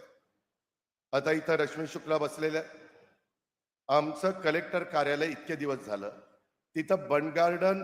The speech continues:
पोलीस स्टेशन शिफ्ट करा असं देवेंद्रजींनी मला सांगितलं.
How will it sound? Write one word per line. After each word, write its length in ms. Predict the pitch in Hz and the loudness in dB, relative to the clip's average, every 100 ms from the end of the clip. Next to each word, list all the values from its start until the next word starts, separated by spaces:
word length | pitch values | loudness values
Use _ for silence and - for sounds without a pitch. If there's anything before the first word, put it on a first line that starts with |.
| 190 | -2
पोलीस 300 | 160 165 156 | -2 0 -4
स्टेशन 420 | 180 156 185 180 - | -6 -4 -2 -2 -4
शिफ्ट 360 | - 202 202 | -4 -4 -4
करा 300 | - 139 107 101 - - _ _ _ - | 0 2 2 -2 -8 -20 _ _ _ 0
असं 600 | 131 139 175 185 196 - - - _ _ _ _ _ _ _ _ _ _ - | 2 2 2 2 2 -4 -16 -20 _ _ _ _ _ _ _ _ _ _ 0
देवेंद्रजींनी 640 | 139 165 165 165 170 165 | 2 2 0 0 -2 -2
मला 180 | 170 170 | 0 0
सांगितलं. 480 | - 151 160 175 | 0 0 0 -4